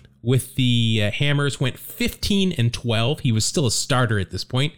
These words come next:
Led the league in games started, innings pitched, hits given up,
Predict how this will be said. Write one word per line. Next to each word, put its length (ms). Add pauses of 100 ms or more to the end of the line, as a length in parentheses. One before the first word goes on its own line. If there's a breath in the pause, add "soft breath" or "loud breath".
(420 loud breath)
Led 280
the 80
league 360
in 120
games 340
started, 480
innings 380
pitched, 400
hits 340
given 320
up, 260